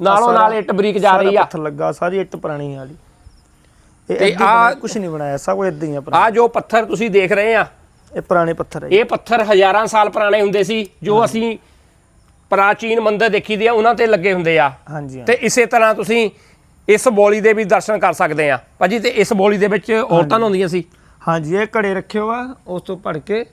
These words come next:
Speaker 2: ਤਾਂ ਇੱਥੇ ਨਹਾਉਂਦੀ ਹੁੰਦੀ ਸੀ ਲੇਡੀਜ਼।
Speaker 1: ਅੱਛਾ, ਲੇਡੀਜ਼
Speaker 2: ਹਾਂ, ਜੈਂਟਸ ਵਾਸਤੇ ਪਾਣੀ ਚਲਾ ਜਾਂਦਾ ਸੀ।
Speaker 1: ਮੈਂ ਸਮਝ ਗਿਆ ਕਿ
Speaker 2: ਹਾਂਜੀ।
Speaker 1: ਉਸ ਬੋਲੀ ਤੋਂ ਘੜੇ ਭਰ ਕੇ
Speaker 2: ਇੱਥੇ ਨਹਾਉਂਦੇ ਹੁੰਦੇ ਸੀ
Speaker 1: ਇੱਥੇ
Speaker 2: ਲੇਡੀਜ਼।
Speaker 1: ਨਹਾਉਂਦੇ ਹੁੰਦੇ ਸੀ
Speaker 2: ਹਾਂਜੀ।
Speaker 1: ਤੇ ਇੱਥੇ ਸਿਰਫ ਔਰਤਾਂ ਨਹਾਉਂਦੀਆਂ ਸੀ ਤੇ
Speaker 2: ਹਾਂਜੀ।
Speaker 1: ਉੱਧਰ ਮਰਦ ਨਹਾਉਂਦੇ ਸੀਗੇ।
Speaker 2: ਹਾਂਜੀ, ਹਾਂਜੀ, ਹਾਂਜੀ।
Speaker 1: ਦੇਖ ਲਓ ਤੁਸੀਂ,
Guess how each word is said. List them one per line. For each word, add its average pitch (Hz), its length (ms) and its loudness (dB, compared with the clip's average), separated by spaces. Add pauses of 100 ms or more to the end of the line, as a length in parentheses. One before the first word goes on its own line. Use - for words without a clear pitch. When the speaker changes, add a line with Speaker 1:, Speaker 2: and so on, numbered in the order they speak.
(400)
Speaker 2:
ਤਾਂ 175 80 -2
ਇੱਥੇ 175 160 -6
ਨਹਾਉਂਦੀ 170 220 -6
ਹੁੰਦੀ 139 180 -10
ਸੀ 139 120 -16
ਲੇਡੀਜ਼। 135 200 -10
Speaker 1:
ਅੱਛਾ, 135 200 -8
ਲੇਡੀਜ਼ 165 480 -2
Speaker 2:
ਹਾਂ, 226 200 0
ਜੈਂਟਸ 190 260 -6
ਵਾਸਤੇ 202 280 -4
ਪਾਣੀ 190 200 -8
ਚਲਾ 170 180 -4
ਜਾਂਦਾ 131 280 -8
ਸੀ। 120 140 -12
Speaker 1:
ਮੈਂ 156 120 -2
ਸਮਝ 151 240 -2
ਗਿਆ 180 260 -2
ਕਿ - 140 -8
Speaker 2:
ਹਾਂਜੀ। 156 140 -2
Speaker 1:
ਉਸ 185 140 0
ਬੋਲੀ 180 320 2
ਤੋਂ 196 180 -2 (120)
ਘੜੇ 175 140 2
ਭਰ 175 200 2
ਕੇ 196 220 -2
Speaker 2:
ਇੱਥੇ 202 460 -6
ਨਹਾਉਂਦੇ 165 260 -4
ਹੁੰਦੇ 135 160 -10
ਸੀ 139 80 -2
Speaker 1:
ਇੱਥੇ 147 100 -6
Speaker 2:
ਲੇਡੀਜ਼। 208 120 0
Speaker 1:
ਨਹਾਉਂਦੇ 165 260 0
ਹੁੰਦੇ 170 220 -2
ਸੀ 160 100 -4
Speaker 2:
ਹਾਂਜੀ। 131 320 -8 (160)
Speaker 1:
ਤੇ - 80 -10
ਇੱਥੇ 208 280 0
ਸਿਰਫ 226 200 -2
ਔਰਤਾਂ 190 360 2
ਨਹਾਉਂਦੀਆਂ 202 320 2
ਸੀ 185 120 -4
ਤੇ 254 60 -2
Speaker 2:
ਹਾਂਜੀ। 175 220 0
Speaker 1:
ਉੱਧਰ 208 220 2
ਮਰਦ 170 260 0
ਨਹਾਉਂਦੇ 160 280 -2
ਸੀਗੇ। 160 200 -6
Speaker 2:
ਹਾਂਜੀ, 123 120 -8
ਹਾਂਜੀ, 135 320 -14
ਹਾਂਜੀ। 123 220 -20 (420)
Speaker 1:
ਦੇਖ 180 180 2
ਲਓ 226 120 4
ਤੁਸੀਂ, 214 320 -2